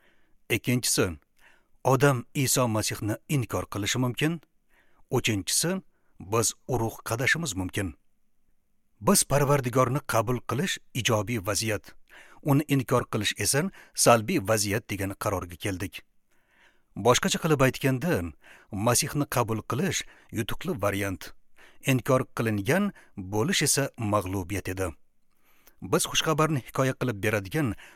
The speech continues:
oltmish olti foiz vaziyatlar yutuqli vaziyat degan xulosaga keldik. Ancha yaxshi imkoniyatlar, shunday emasmi? Biz iymonga chorlayotgan vaqtimizda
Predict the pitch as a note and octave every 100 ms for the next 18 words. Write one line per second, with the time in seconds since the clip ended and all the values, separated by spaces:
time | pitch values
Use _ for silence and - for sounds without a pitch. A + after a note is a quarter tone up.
0 | _ - C#3+ - E3+ - - C3+ C3+ -
1 | - B2 A#2+ - B2 A#2 G2 G2 F#2 D#3+
2 | G3 - - - - A#2+ C3+ - F3+ A#2
3 | E2+ A#2 G#2 G2+ - G2+ G2 - G2+ F#2+
4 | F#2+ A#2+ - F#2 F2+ - - - - -
5 | - _ _ _ _ _ - C#3+ C#3+ C#3
6 | B2+ - D3+ G#2+ G2 G2+ G2 F#2 - G2
7 | - - _ - _ _ - A2 G#2 G2
8 | G#2 G2 - - F2+ - _ _ _ _
9 | _ _ _ _ _ _ _ _ G2+ C3+
10 | - C3+ C3 C3 D3+ - D#3 D3 C3 -
11 | C#3+ A2+ - G#2 G#2 G2+ F3